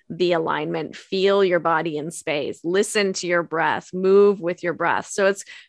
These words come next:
quite quiet, quite meditative. And the students would come in, and even if you're a brand new student and you don't know the sequence, at that point, the teacher would guide you. The teacher would lead you through the first, you know, sun salutations and through the first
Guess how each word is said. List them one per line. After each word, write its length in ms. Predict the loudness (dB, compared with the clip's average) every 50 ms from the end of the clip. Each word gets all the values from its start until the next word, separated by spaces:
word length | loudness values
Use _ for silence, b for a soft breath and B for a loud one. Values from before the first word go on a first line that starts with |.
| _
quite 300 | 0 2 2 2 2 0
quiet, 640 | _ 0 4 6 6 6 6 4 2 0 -2 -6 _ _ 2
quite 240 | 4 4 4 4
meditative. 800 | 2 2 4 4 2 2 0 -2 0 0 0 0 0 -2 -4 -8 b b b b b b
And 120 | -2 -2 0
the 60 | 0
students 380 | -2 2 2 4 4 4 2 -2
would 120 | -4 -2
come 240 | 2 2 2 4 4
in, 300 | 4 4 2 2 2 0
and 220 | 0 -2 -4 -8 -8 -4
even 260 | -2 0 2 2 2
if 120 | 2 2 4
you're 140 | 4 4 4
a 40 | 4
brand 280 | 4 4 4 4 4
new 120 | 2 0 -2
student 380 | -4 -6 -8 -6 -4 -4 -2 -2
and 100 | -2 -2
you 100 | -2 0
don't 220 | 0 0 0 0
know 120 | -2 -2 -2
the 100 | -2 -2
sequence, 420 | -2 -4 -4 -4 -4 -4 -4 -2 0
at 140 | 2 2 4
that 220 | 4 4 4 4
point, 220 | 2 -2 -2 -2 -2
the 60 | -4
teacher 320 | -4 -4 -4 -4 -2 -2
would 200 | -2 -2 -2 0
guide 340 | 2 2 2 2 0 -4 -8
you. 100 | -8 -8
The 140 | -6 -6 -8
teacher 400 | -8 -10 -12 -12 -10 -6 -4 -2
would 240 | 0 0 -2 -2 -4 B B B B B -6
lead 280 | -2 0 0 2 2
you 140 | 2 2 2
through 240 | 0 0 0 0 0
the 140 | 0 -2 -2
first, 580 | 0 0 0 0 0 -2 -6 -10 -10 -10 -6
you 160 | -2 0 0 0
know, 280 | 0 -2 -4 -6 -8 -12
sun 320 | -6 0 0 2 2 0
salutations 920 | 0 2 2 4 4 2 2 0 0 -2 -2 -2 -2 -4 -4 -4 -6 -6 -8
and 120 | -8 -10 -6
through 200 | -4 -4 -4 -4
the 80 | -4
first 380 | -4 -2 0 0 0 -2 -4